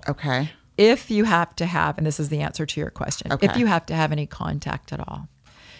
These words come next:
Speaker 2: because everything I've read, every mental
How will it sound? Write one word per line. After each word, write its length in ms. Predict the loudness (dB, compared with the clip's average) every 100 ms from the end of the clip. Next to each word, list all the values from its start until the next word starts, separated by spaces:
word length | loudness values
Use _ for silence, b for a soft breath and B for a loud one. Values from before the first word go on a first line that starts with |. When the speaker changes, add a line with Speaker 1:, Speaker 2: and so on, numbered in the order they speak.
| B
Speaker 2:
because 580 | -4 2 4 4 2 -4 B B B 4
everything 540 | 6 8 6 4 2
I've 180 | 0 0
read, 340 | -2 0 -2 -2 4
every 360 | 4 4 2
mental 460 | 2 0 0 -2